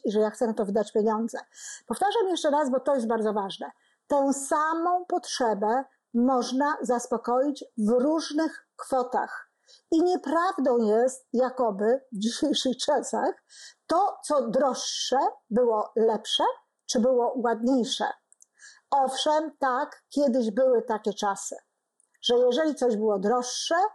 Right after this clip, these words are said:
to mogliśmy mieć pewność, że jest to solidniejsze, że to dłużej będzie trwało. Niektórzy do dziś tak mówią, ale to zupełnie niepotrzebnie tak mówią, bo to już jest dawno nieprawda.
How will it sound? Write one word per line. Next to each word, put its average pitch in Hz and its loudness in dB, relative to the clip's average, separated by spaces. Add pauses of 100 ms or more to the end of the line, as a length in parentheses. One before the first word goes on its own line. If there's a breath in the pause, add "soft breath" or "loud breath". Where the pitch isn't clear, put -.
(260 soft breath)
to 254 2
mogliśmy 247 0
mieć 220 0
pewność, 247 0
że 220 0 (120)
jest 233 0
to 214 0
solidniejsze, 233 0 (340 loud breath)
że 202 0 (340)
to 214 2
dłużej 208 2
będzie 220 2
trwało. 285 0
Niektórzy 247 0
do 214 2
dziś 254 0
tak 254 -2
mówią, 220 2
ale 214 0
to 214 -6
zupełnie 196 -2
niepotrzebnie 277 0
tak 254 0
mówią, 233 0 (300 loud breath)
bo 202 -12
to 208 0
już 196 -2
jest 208 0
dawno 277 0
nieprawda. 262 0